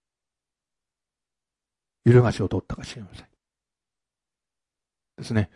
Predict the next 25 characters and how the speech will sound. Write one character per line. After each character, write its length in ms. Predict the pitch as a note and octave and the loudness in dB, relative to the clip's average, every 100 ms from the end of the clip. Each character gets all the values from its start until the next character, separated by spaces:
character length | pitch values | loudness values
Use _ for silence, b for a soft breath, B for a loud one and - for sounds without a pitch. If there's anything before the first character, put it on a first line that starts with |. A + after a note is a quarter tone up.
| b b | b b
で、 80 | C#3+ | 4
私 260 | D#3 F3 F3+ | 4 2 0
が 140 | E3 | 0
で 100 | D3+ | 0
す 100 | - | -2
ね、 320 | C3 G2+ G#2 - _ | -2 -2 -6 -16 _
こ 120 | - B3+ | 2 4
の 80 | |
揺 60 | D4+ | 6
る 60 | C#4+ | 4
が 80 | B3 | 4
し 80 | |
も 80 | A#3 | 4
取 140 | F#3 - | 2 -2
っ 20 | |
た 100 | E2+ | -4
ん 60 | |
で 80 | F#2+ | -10
す 100 | - | -8
ね。 240 | G#2+ E2+ - b b b b b | -6 -6 -10 b b b b b
え 260 | A#2+ A2 G#2 | 0 2 0
ー 20 | |
っ 20 | |
と 140 | - G2+ | -4 -6
ね、 340 | F2+ F#2 | -4 -6